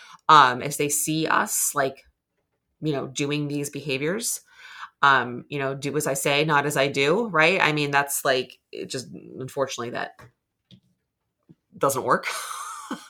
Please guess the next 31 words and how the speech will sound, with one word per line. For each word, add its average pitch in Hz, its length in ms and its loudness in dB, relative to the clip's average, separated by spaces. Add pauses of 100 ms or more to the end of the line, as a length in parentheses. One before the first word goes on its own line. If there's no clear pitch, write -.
(600)
Um, 143 580 8 (920)
and 196 120 2
so - 460 4
I 196 120 10
want 202 420 4
you 320 120 0
to 214 200 -4
know 156 460 0
that 185 280 -4 (140)
you 175 340 -4
are 254 100 -6
not 170 280 2
alone. 143 640 -6 (480)
And 175 120 6
when 180 100 6
I 175 80 6
kind 180 200 -2
of 170 80 0
rattled 185 580 6
off 190 260 8
that 170 200 6
list 160 320 2
of 147 120 -2
disordered 160 400 0
eating 156 240 0
behaviors, 139 420 -2
which 170 140 0
is 175 100 0
not 190 260 10
all 170 220 6
encompassing, 147 880 -4